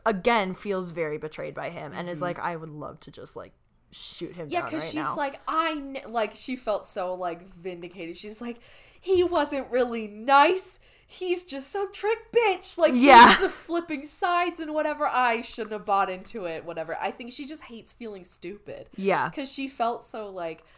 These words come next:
Speaker 2: "Well, he's kind and I like, I fall for kind people <laughs> and
Speaker 1: Yeah.
Speaker 2: whatever. Like,
Speaker 1: Yes.
Speaker 2: oh, we could be friends, maybe whatever." And then, like, seeing him team up with the careers to, like, go find her or whatever, it's like,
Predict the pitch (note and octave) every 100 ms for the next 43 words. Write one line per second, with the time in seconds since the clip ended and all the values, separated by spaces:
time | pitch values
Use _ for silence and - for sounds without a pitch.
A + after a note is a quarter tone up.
0 | _ _ F4 E4+ D#4 D4+ - - C#4+ C4+
1 | B3+ B3+ B3+ B3+ A#3+ A#3 - B3 B3+ -
2 | A#3+ A#3+ A#3+ A3+ - F3+ F3+ F3 - G3
3 | - D#4+ E4+ D4 C#4+ E4 C4 A#3+ A3 G#3+
4 | G#3+ A3 A3 E4+ D#4+ D#4 F4+ E4 A#3+ C#4
5 | C4 B3+ A3 G3+ A#3+ C4+ B3+ A#3+ G#3 F#3
6 | E3 D#3+ - - - - G3 F#3+ F3 E3+
7 | D#3+ D3 C#3 - - - _ - - -
8 | G#3 F#3+ F#3+ F3 E3+ G#3 F3 E3 E3+ E3+
9 | F3 D#3 D#3 D#3+ - D#3+ D3+ - D#3 D3+
10 | - E3 D3 D3+ D3+ - C#3+ C3+ D3+ D3
11 | C#3 C#3+ D3 D3 - D#3+ B2+ -